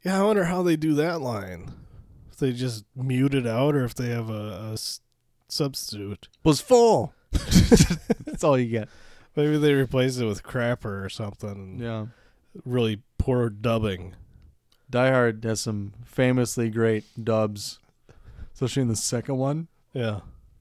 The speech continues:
Speaker 2: At the, right before he lights the jet fuel, you know, he says, "Yippee-ki-yay, motherfucker." Except on T V, it says, "Yippee-ki-yay, Mister Falcon."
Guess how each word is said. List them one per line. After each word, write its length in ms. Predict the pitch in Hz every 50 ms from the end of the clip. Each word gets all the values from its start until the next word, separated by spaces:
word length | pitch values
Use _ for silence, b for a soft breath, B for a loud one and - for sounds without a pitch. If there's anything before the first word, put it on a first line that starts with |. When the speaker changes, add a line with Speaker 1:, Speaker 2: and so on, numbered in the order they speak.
| _ _ _ _ _ _ -
Speaker 2:
At 140 | 131 117 -
the, 60 | 120
right 140 | 117 117 120
before 240 | 120 123 - 127 120
he 80 | 113
lights 280 | 110 113 113 117 117 -
the 40 | -
jet 240 | - - 127 120 113
fuel, 460 | - - 135 131 131 135 139 139 135 - -
you 80 | 113
know, 40 | 110
he 60 | 107
says, 240 | 107 113 113 107 107
"Yippee-ki-yay, 540 | 120 120 - 123 - - 117 113 110 110 117
motherfucker." 680 | 113 110 107 107 107 - - 123 107 - 117 113 113 113 b b b b b b b b b b
Except 200 | b - - -
on 160 | 127 113 107 104
T 180 | - - 117
V, 260 | 107 117 120 123 120
it 80 | 117 107
says, 260 | - - 113 104 107
"Yippee-ki-yay, 600 | 120 131 147 143 - - 135 131 131 139 147 139
Mister 340 | 127 127 127 113 - 123 110
Falcon." 540 | - 131 120 113 110 - - 127 120 123